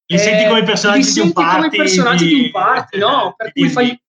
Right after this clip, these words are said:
Speaker 2: fai fatica quando è il momento di liberarti di qualcuno di loro per far entrare nella ciurma qualcuno di più degno a scartarlo, perché ti ha servito bene. E, e secondo me questa cosa qui è rara da trovare in un, in un piazzamento lavoratori, che normalmente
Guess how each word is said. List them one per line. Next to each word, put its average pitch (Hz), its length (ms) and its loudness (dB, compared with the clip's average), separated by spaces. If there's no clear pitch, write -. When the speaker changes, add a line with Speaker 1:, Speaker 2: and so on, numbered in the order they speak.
Speaker 2:
fai 240 160 0
fatica 240 420 -2
quando 262 220 0
è - 20 0
il 247 60 2
momento 240 300 0
di 226 120 -2
liberarti 196 540 -2
di 220 120 -8
qualcuno 196 360 -6
di 190 100 -6
loro 196 240 0
per 196 140 -10
far 202 180 -4
entrare 185 380 -4
nella 196 180 -6
ciurma 202 320 -6
qualcuno 196 320 -8
di 196 140 -6
più 180 160 -12
degno 180 340 -2
a 180 100 -6
scartarlo, 180 600 -4
perché 185 260 -6
ti 240 100 -4
ha 226 60 -2
servito 202 540 -4
bene. 196 540 -6
E, 190 960 0
e 202 60 -2
secondo 302 280 -2
me 226 80 -2
questa - 280 -6
cosa 233 320 -4
qui 190 340 -6
è 220 160 -2
rara 214 460 -2
da 208 120 -2
trovare 208 760 -2
in 185 160 0
un, 180 640 -2
in 185 120 -2
un 185 60 2
piazzamento 220 380 -4
lavoratori, 214 440 -2
che 208 100 -4
normalmente 196 920 -4